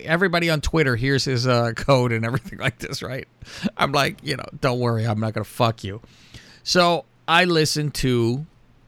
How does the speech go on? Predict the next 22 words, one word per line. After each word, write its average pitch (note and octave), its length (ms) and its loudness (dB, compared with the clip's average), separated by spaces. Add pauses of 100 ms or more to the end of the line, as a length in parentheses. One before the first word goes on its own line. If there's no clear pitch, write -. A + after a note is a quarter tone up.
(140)
The - 100 -4
Russo A3+ 300 -4
Show, - 400 -6
and D3+ 260 2
the D3 80 0
fucking - 760 -2
title A3+ 760 2 (800)
of D3+ 180 6
the B2+ 100 0
fucking B2 420 0
show G2 500 -2 (480)
is, B2 540 2 (1120)
"And C#3+ 280 2
the C3+ 60 2
Dirty D#3 380 4
Sheets - 460 -4 (100)
Caused C3+ 480 2
All B2+ 300 2
This." - 580 -2 (720)
Something D#3 340 -2
in C3 80 0
those, A2 260 -2